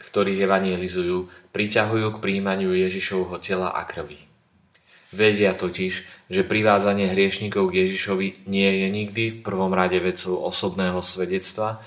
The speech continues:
alebo povzbudivého kázania, ba ani odkrývanie motívov svätého písma. Vždy je v prvom rade o pohľade na zlomené srdce Boha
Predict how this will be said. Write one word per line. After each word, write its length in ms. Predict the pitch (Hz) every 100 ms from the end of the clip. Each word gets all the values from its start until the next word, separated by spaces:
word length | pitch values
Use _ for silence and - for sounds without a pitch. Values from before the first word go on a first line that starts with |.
| - - _ _
alebo 380 | 92 92 92 95
povzbudivého 720 | 98 95 92 95 95 95 92
kázania, 720 | - 95 95 95 90 82 82 - - -
ba 240 | - 98 90
ani 240 | 101 101
odkrývanie 640 | 98 98 110 110 110 104 101
motívov 560 | 95 92 98 95 95
svätého 480 | - 90 87 90 87 85
písma. 560 | 87 85 - 78 76 - _ _ _ _ _ _ _
Vždy 300 | 95 98 113
je 180 | 107 90 87
v 80 | -
prvom 240 | 101 95 95
rade 320 | 92 92 92
o 160 | 85
pohľade 480 | 90 98 95 101 95 101
na 80 | 92
zlomené 560 | 90 92 90 87 87
srdce 400 | 87 90 - -
Boha 480 | 82 90 95 98 98